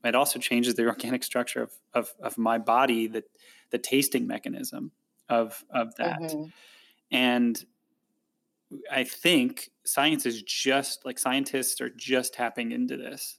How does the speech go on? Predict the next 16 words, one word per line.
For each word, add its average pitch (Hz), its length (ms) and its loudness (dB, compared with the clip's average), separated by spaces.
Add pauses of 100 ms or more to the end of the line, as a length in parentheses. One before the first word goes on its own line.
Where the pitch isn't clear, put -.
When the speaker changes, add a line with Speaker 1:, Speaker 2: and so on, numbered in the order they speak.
(120)
Speaker 1:
understanding. 120 840 -2 (420)
And 127 80 4
so 135 80 6
if 123 60 4
we 127 80 8
bring 147 200 6
it 139 60 4
back 123 160 2
to 127 80 0
that 117 120 6
original 113 260 0
question - 380 0
around 113 180 2
the 110 60 -4
nodes, 123 840 0 (840)
um, 113 480 2